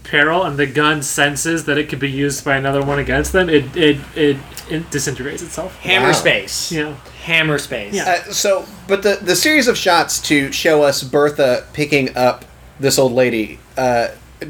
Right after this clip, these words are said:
Speaker 3: doesn't quite logically follow.
Speaker 1: It doesn't make sense.
Speaker 3: We see her hands at the old lady's ankles.
Speaker 1: Yeah, she grabs the
Speaker 3: But
Speaker 1: ankles.
Speaker 3: kind of at a, at a weird angle where I interpreted the first time I saw this,
Speaker 1: And
Speaker 3: "Oh,
Speaker 1: she's
Speaker 3: she's
Speaker 1: gonna
Speaker 3: gonna
Speaker 1: flip her.
Speaker 3: flip her."
Speaker 1: Yeah.
Speaker 3: Then the next shot is she's holding her,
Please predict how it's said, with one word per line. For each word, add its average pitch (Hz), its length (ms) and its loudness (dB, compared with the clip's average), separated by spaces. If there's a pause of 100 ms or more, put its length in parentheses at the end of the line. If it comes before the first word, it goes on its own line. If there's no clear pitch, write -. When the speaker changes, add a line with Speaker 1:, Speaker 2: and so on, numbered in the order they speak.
(220)
Speaker 3:
doesn't 214 340 2
quite 165 360 2
logically 135 520 2
follow. 98 380 0
Speaker 1:
It 202 60 0
doesn't 214 180 4
make 180 140 0
sense. 135 280 -6
Speaker 3:
We 175 100 2
see 269 180 4
her 240 180 4
hands 214 600 2
at 165 200 0
the 165 120 4
old 156 160 4
lady's 147 340 2
ankles. 165 340 2
Speaker 1:
Yeah, 139 120 0
she 147 180 0
grabs 190 260 2
the 147 220 0
Speaker 3:
But 139 100 4
Speaker 1:
ankles. 143 220 -6
Speaker 3:
kind 240 200 0
of 240 80 2
at 220 100 2
a, 190 220 0
at 175 120 2
a 165 80 4
weird 185 260 0
angle 180 380 0
where 156 260 2 (380)
I 202 220 2
interpreted 151 520 2
the 131 80 0
first 147 220 0
time 135 120 0
I 131 60 2
saw 127 220 2
this, 120 180 -2
Speaker 1:
And 170 100 -2
Speaker 3:
"Oh, 233 120 4
Speaker 1:
she's - 80 0
Speaker 3:
she's 160 100 2
Speaker 1:
gonna 175 140 2
Speaker 3:
gonna 156 120 2
Speaker 1:
flip 147 120 -8
her. 147 60 -12
Speaker 3:
flip 175 220 2
her." 101 120 -4 (120)
Speaker 1:
Yeah. 147 300 0 (220)
Speaker 3:
Then 240 260 2
the 233 80 6
next 277 240 2
shot 196 260 2
is 185 140 2
she's 175 240 0
holding 208 360 2
her, 185 360 4